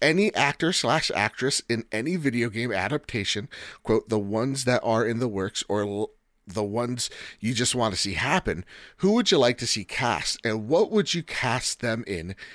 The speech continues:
and why? As always, much love. I'm still making my way through the Platties episode, and so far, it's brilliant stuff. You should be very proud, thank you,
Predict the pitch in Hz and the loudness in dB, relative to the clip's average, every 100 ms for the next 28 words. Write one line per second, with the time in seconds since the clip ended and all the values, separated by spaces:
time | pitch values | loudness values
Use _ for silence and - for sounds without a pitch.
0 | - - 92 87 101 104 90 107 131 151 | -12 -6 -4 2 4 6 4 4 4 4
1 | 135 127 131 - 120 135 123 123 120 110 | 4 2 0 0 2 2 2 0 -2 -2
2 | - 160 180 147 104 110 104 95 95 98 | -4 0 2 2 0 -2 -4 -2 -2 -4
3 | - 185 139 - 110 85 87 80 78 - | -6 -4 -4 -2 -4 -4 -6 -8 -8 -8
4 | 87 95 87 - 127 139 - 120 117 - | -8 -8 -10 -6 -2 -2 2 2 2 -2
5 | - - - - - 98 117 147 - 78 | -12 -6 -4 -4 -2 -2 -2 -2 -4 -4
6 | 71 - - - - 98 107 - 123 117 | -6 -8 -20 -20 -8 -4 0 0 0 -2
7 | 92 85 120 - 76 - - - - | -2 -2 -4 -2 -2 0 0 0 -2